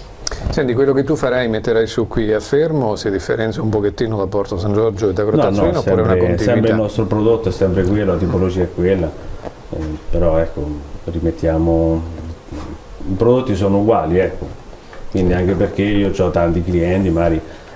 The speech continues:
Speaker 2: eh, anche di Fermo, che vengono giù e po-, e altri che potrebbero diventare nuovi clienti, quindi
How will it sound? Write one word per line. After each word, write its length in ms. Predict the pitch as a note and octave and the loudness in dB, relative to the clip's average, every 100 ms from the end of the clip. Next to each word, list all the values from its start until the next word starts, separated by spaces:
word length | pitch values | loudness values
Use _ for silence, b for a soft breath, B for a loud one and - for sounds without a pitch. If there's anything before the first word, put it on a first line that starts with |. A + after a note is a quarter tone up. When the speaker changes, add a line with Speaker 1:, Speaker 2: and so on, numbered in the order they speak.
| B | B
Speaker 2:
eh, 160 | D2+ E2 | -2 0
anche 280 | E2+ E2 E2+ | 2 2 2
di 120 | E2 | 0
Fermo, 440 | - D#2 G#2 F2+ | 0 0 2 2
che 60 | E2 | 2
vengono 400 | E2 E2+ E2 E2 | 2 2 2 2
giù 240 | D#2 G#2+ - | 2 0 0
e 80 | G2+ | -6
po-, 220 | - E2+ | -4 -6
e 240 | E2+ E2+ E2+ | -2 0 0
altri 380 | F2+ G#2 A2+ | 0 0 0
che 80 | F#2+ | 0
potrebbero 680 | F2 F#2 F2+ E2 E2+ E2 E2 B B B | 2 2 2 2 2 0 -2 B B B
diventare 500 | F#2 F#2+ F#2 F#2+ F#2 | 2 2 4 4 4
nuovi 300 | F#2 F2 F2 | 2 2 2
clienti, 420 | F2 F#2 D#2 D2 | 2 0 0 0
quindi 520 | D#2+ E2 D#2 D#2+ D#2+ | 0 0 0 0 -2